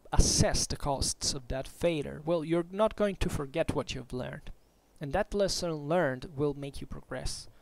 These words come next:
So that's also how it happens in science. That's how it happens in evolution.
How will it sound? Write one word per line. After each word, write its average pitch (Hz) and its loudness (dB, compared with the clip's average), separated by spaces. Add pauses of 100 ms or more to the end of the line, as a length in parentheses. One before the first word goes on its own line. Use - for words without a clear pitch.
(300)
So 147 -4
that's 196 2
also 165 -2
how 143 2
it 139 0
happens 139 -2
in 139 -10
science. 143 -4
That's 170 -2
how 175 0
it 160 2
happens 160 0
in 147 -4
evolution. 143 -2